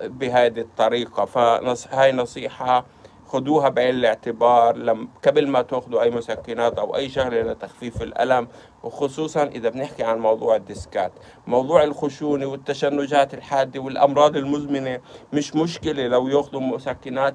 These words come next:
إذا ما قدروا يخففوا من الآلام هذه بعينهم الله بيتحملوا أمرار، بس أمرار بدهم يخففوا الألم، فلازم يلجأوا لهذه المسكنات. بس تعون الديسكات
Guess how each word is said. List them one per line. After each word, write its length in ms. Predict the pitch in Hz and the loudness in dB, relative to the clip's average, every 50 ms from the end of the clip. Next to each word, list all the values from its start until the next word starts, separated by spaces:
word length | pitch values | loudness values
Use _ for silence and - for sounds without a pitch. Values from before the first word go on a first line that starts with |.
| - - | -4 -8
إذا 260 | - 170 196 180 185 165 | -6 -4 2 4 6 6
ما 160 | 156 151 147 | 8 6 6
قدروا 380 | 143 147 156 151 147 156 143 | 6 6 4 2 2 0 -2
يخففوا 540 | 135 - - 170 175 - 170 160 143 147 143 | 0 2 2 2 2 0 -4 -8 -6 -6 -6
من 160 | 139 139 143 | -4 -2 -4
الآلام 520 | 143 131 - - 123 127 139 143 143 139 139 | -4 -2 0 0 2 4 4 4 4 4 4
هذه 360 | 147 147 143 139 135 123 117 - - - - - - - - - - - - - - | 4 4 4 4 2 -2 -6 -6 -8 -14 -20 -20 -20 -20 -20 -20 -20 -20 -20 -18 -8
بعينهم 600 | - 143 139 151 175 175 170 160 156 - - 160 | -4 -2 0 0 2 2 2 2 4 4 4 4
الله 200 | 165 160 151 135 | 6 6 6 4
بيتحملوا 840 | 131 139 135 - - - 170 165 160 151 151 151 147 147 143 147 | 4 0 -8 -10 -2 0 0 2 4 4 4 4 4 4 4 4
أمرار، 380 | 143 143 135 139 143 147 160 160 | 2 4 6 8 8 10 8 8
بس 300 | 151 135 123 - - - | 6 2 -2 -4 -4 -4
أمرار 360 | 135 139 127 127 123 127 143 | -4 -2 0 2 2 2 2
بدهم 240 | 151 143 151 151 147 | 0 -4 -4 -4 -4
يخففوا 480 | 143 - 170 165 165 - 175 165 165 156 | -2 -2 -2 -2 -2 -4 -8 -8 -8 -6
الألم، 340 | 147 - 160 170 165 147 | -2 0 0 0 0 -2
فلازم 560 | 135 - 127 113 123 139 160 175 175 180 165 160 | -4 -6 0 4 4 4 4 4 0 -2 -4 -4
يلجأوا 360 | 151 147 139 147 139 135 131 | -4 -4 -2 2 2 4 4
لهذه 320 | 131 127 131 131 131 127 | 4 4 4 4 4 2
المسكنات. 720 | 127 123 120 117 - 120 - - 113 123 131 131 123 113 - - - - - - - - - | -4 -8 -8 -6 -6 -8 -8 -8 -4 -2 2 2 2 2 0 -4 -12 -20 -20 -20 -20 0 2
بس 220 | 131 135 135 - | 2 2 2 2
تعون 260 | - - 139 156 160 | 2 4 4 4 4
الديسكات 800 | 160 156 139 135 147 - - - 165 156 160 170 180 175 175 | 2 -2 -4 -8 -12 -12 0 4 6 8 8 8 8 6 4